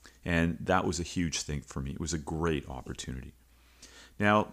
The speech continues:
the challenges regarding football were at times exhausting, and I'll be honest with you, they, they were difficult to say the least.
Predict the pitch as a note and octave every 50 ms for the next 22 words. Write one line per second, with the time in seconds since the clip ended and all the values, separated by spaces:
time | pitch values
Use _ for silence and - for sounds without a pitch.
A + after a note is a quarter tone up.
0 | - G#2 - F#2+ - - - B2+ B2+ C#3+ C#3+ C#3 - C#3+ C3 - - A2 F2 G2
1 | F#2+ G2 F#2+ E2+ - - - A2+ A2 - - A2+ A2 A2 A2 G#2+ F2+ D#2+ D#2+ -
2 | - - - F2+ F2+ F#2 F#2 F#2+ F#2 - E2 D#2 C#2+ C2+ E2 D#2 D2+ D#2 D#2 -
3 | - - C2 B1+ - D#2 D#2 D2+ D2 - - - - - - - - - - -
4 | - F#2 F2+ F#2 F2+ E2+ E2+ F2 F2 D#2+ - - - D2+ D2 - - - C#2+ C#2+
5 | C#2+ D#2+ E2+ D#2 D#2+ F2+ E2+ E2 D#2 C2+ B1+ F#2+ F2 - - - C#2+ C#2+ - -
6 | - - E2 D2 C#2 C#2 D2 C#2+ C#2 A#1+ A#1+ - - - -